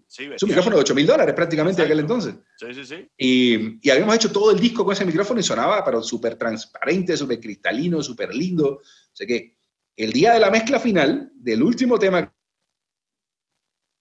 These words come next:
Speaker 2: resulta ser que la voz no servía, teníamos que volver a re-, regrabar la voz. Con tan mala suerte que el único Manley que teníamos dis-, que podía haber estado disponible no lo estaba, estaban utilizando en otro estudio y no lo podía tocar.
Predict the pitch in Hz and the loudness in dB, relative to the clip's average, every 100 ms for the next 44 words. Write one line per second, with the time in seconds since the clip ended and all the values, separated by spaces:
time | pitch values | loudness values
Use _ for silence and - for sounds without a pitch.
0 | _ - - - 127 151 156 165 180 208 | _ -20 -8 -2 0 0 0 0 0 2
1 | 151 156 139 120 277 214 139 151 147 127 | 2 0 0 -2 0 -2 -2 -2 -2 -2
2 | 127 147 123 107 95 101 101 117 101 92 | 0 0 0 0 -2 -6 -4 -4 -2 0
3 | - 110 226 - - _ _ _ _ _ | 0 0 0 -2 -10 _ _ _ _ _
4 | _ _ _ _ _ _ 131 123 151 175 | _ _ _ _ _ _ 0 2 0 2
5 | 233 277 247 240 - 180 - _ _ _ | 4 4 4 2 2 -2 -4 _ _ _
6 | 135 131 127 156 208 233 208 220 233 196 | 0 2 2 2 2 2 2 2 4 4
7 | 165 147 156 208 196 190 175 139 - 120 | 2 0 0 0 0 -2 -6 -8 -4 -2
8 | 120 208 220 214 190 214 226 226 190 240 | 0 4 4 2 2 2 2 0 0 0
9 | 165 160 208 277 98 - 156 170 147 123 | 0 -2 0 -2 -2 -2 -2 0 -2 -4
10 | 226 170 151 156 160 220 262 147 196 202 | -4 -2 -2 -2 -4 -2 0 0 0 0
11 | 156 151 110 123 - | 2 0 0 -4 -6